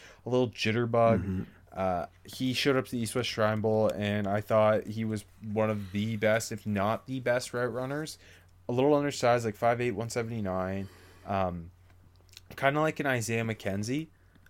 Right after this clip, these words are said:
Speaker 1: um, just with the ability to make massive plays with the ball in his hand. But he, he stretch, stretched the field a little bit. He's a
Speaker 2: Yeah.
Speaker 1: good return man. He had, uh, two punt return touchdowns in college.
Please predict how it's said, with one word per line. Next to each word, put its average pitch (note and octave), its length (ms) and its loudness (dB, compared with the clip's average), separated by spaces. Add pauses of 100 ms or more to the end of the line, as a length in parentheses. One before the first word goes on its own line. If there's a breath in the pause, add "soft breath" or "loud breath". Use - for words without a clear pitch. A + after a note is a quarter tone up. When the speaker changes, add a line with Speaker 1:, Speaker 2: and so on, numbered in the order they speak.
(120)
Speaker 1:
um, F#2 480 -4
just - 280 -6
with G#2 340 -2 (220)
the G2 880 0 (1400)
ability A#2+ 600 0
to G#2+ 480 -2 (420)
make A2 320 -2
massive G#2 520 -2
plays G2+ 240 -2
with G#2 80 -8
the G2 60 -18
ball F#2 220 -2
in G2+ 60 -2
his G#2 120 -6
hand. A#2+ 280 -4 (300 soft breath)
But E3 100 -2
he, F#3 100 2
he D#3 120 -4
stretch, - 420 2 (120)
stretched - 400 -2
the C#3 60 -6
field C3 260 0
a B2+ 40 2
little B2 180 2
bit. B2 200 2
He's G#2 140 2
a G#2+ 40 4
Speaker 2:
Yeah. G#2 60 2
Speaker 1:
good A#2 160 -2
return A2+ 420 -2
man. A2+ 260 2 (300 soft breath)
He A#2+ 120 -2
had, A#2 120 6
uh, G#2+ 300 6
two - 160 -8
punt B2 200 -2
return B2+ 220 -4
touchdowns A#2+ 420 -4
in A#2+ 80 -8
college. G#2 680 0